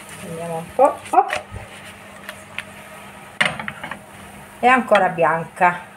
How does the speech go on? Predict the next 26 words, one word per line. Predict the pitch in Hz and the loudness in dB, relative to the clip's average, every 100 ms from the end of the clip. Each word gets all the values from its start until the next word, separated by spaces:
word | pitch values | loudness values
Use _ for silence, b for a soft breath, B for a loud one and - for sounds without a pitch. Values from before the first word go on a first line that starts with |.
| - - | -20 -4
ora | 220 214 190 | 0 4 4
la, | 185 180 - | 4 0 -4
la | 185 175 | -2 0
doro, | 170 165 165 170 170 - - - - - - | 2 4 6 6 2 -4 -20 -20 -20 -20 -4
la | - 185 | 0 0
faccio | - 180 - - 180 185 | 4 2 2 -4 -6 -2
dorare | 180 180 190 190 190 185 175 - - - - - - - | 4 6 8 8 8 6 2 0 -16 -20 -20 -20 -20 -12
in | 175 175 - | -4 -4 2
padella, | 190 220 240 233 | 4 6 6 4
siccome | - 220 254 294 | 0 0 2 4
è | |
la | 202 190 | 4 2
prima, | - 185 170 165 185 202 - - - - - - - B B B B | -2 -4 0 0 0 -2 -8 -20 -20 -20 -20 -20 -20 B B B B
quindi | - 233 220 | 2 6 6
la | 226 | 6
padella | 269 254 214 233 | 6 6 8 6
ancora | 226 220 214 | 6 8 8
non | 196 190 | 6 2
è | 190 | 0
molto | 180 170 - 175 | 0 -2 -2 -2
calda. | - 156 160 160 175 170 - - - - - B B B - - | 2 4 2 2 4 4 -2 -16 -20 -20 -20 B B B -20 -2
Vi | 220 | 0
faccio | 220 247 - 214 | 4 2 2 0
vedere | 208 208 208 196 190 185 185 180 - | 2 6 8 10 10 10 8 4 2
la | 185 | 2
prima, | 185 185 202 202 240 349 | 2 0 -2 2 4 4